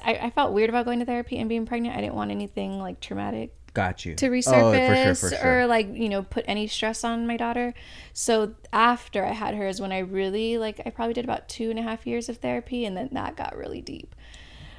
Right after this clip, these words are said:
Speaker 1: That got really, really deep, but it was really good. Like, I knew I needed to, like, bring those things out.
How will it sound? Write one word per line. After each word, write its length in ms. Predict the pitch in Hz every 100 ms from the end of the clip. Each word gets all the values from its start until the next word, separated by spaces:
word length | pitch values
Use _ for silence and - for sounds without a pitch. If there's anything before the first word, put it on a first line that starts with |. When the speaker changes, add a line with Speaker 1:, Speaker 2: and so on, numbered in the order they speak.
| -
Speaker 1:
That 120 | 247
got 120 | 233
really, 680 | 214 226 240 240 233 214 202
really 240 | 202 196
deep, 320 | 190 196 190 -
but 100 | 208
it 80 |
was 160 | 220 214
really 280 | 247 285 240
good. 420 | 214 240 202 196
Like, 160 | 202 208
I 80 |
knew 240 | 202 208 208
I 80 | 196
needed 320 | 196 196 190
to, 320 | 202 185 175
like, 300 | 175 170 - - - - -
bring 540 | 214 202 202 196 196 - - - - - - - - -
those 300 | 202 196 202
things 500 | - 196 180 185 - - -
out. 540 | - - - - -